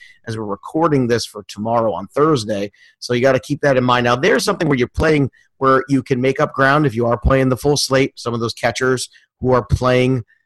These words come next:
uh, you know, those secondary catchers playing day game after night game, where you can go up to the top of the board for that eleven thousand dollar salary and make some hay at catcher.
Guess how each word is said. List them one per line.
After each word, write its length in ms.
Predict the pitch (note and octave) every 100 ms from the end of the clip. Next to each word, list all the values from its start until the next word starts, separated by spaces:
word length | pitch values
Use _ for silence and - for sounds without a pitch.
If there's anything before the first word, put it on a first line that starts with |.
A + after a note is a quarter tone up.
| _ _
uh, 480 | A#2+ A#2 A2+ F#2 E2+
you 100 | C3
know, 80 | A#2+
those 160 | A#2 -
secondary 460 | C3 C#3 C3 B2+
catchers 400 | A#2+ C3 B2 B2
playing 600 | - A#2+ B2 A#2+ A2+ A2+ -
day 200 | C#3 B2+
game 200 | B2 B2
after 240 | B2 A#2 A#2+
night 240 | A#2+ B2+
game, 340 | G#2 B2+ B2 A2 _ _ -
where 220 | C3+ B2+
you 160 | C3
can 160 | C3 C3+
go 260 | C#3 C3 C3
up 180 | - F3
to 80 | F#3+
the 80 |
top 160 | F3 F#3+
of 80 | F3+
the 40 |
board 160 | F#3 E3+
for 100 | B2
that 100 | A#2
eleven 280 | B2 B2+ A#2+
thousand 300 | A#2+ A2 A#2
dollar 240 | A2+ A2+
salary 380 | - A2+ A2+ A2+
and 100 | A2
make 200 | B2 -
some 240 | - A2+
hay 260 | G#2+ A#2 A2+
at 60 | -
catcher. 340 | A#2+ - A2+